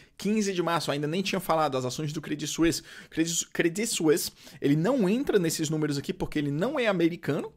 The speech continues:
tá? E, obviamente, também o Credit Suisse, ele não, ele não quebrou por si só, ele foi comprado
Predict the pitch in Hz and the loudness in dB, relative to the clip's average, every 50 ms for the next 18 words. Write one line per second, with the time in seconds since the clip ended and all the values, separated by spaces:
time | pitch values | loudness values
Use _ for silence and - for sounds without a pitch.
0 | _ - - 139 - - - - - - - - 339 339 - - - 220 214 214 | _ -2 0 0 0 -2 -6 -14 -20 -10 -2 2 4 4 4 4 2 2 2 0
1 | 190 160 151 170 - - - 202 156 156 170 185 180 180 180 - 180 170 165 170 | 0 0 0 0 -2 -2 -2 -2 -2 0 0 0 0 0 0 -2 -2 -2 -2 -4
2 | - - - 170 165 - - - - 175 175 175 185 220 294 311 - - - - | -4 0 2 2 2 2 -2 -4 -4 -2 0 0 2 2 0 0 -4 -10 -12 -6
3 | 143 165 214 233 262 320 - - - 320 277 196 131 135 160 185 208 196 - 180 | -4 -2 0 0 -2 -2 -2 0 0 0 2 0 4 8 10 10 10 10 8 2
4 | 147 - - 165 - - 143 131 127 127 127 - - 175 175 - - - 262 277 | -2 -2 -4 -4 0 2 2 2 2 2 0 0 2 2 2 0 2 2 2 2
5 | 247 202 - - - 160 170 175 202 202 | 2 0 0 2 4 4 4 4 2 0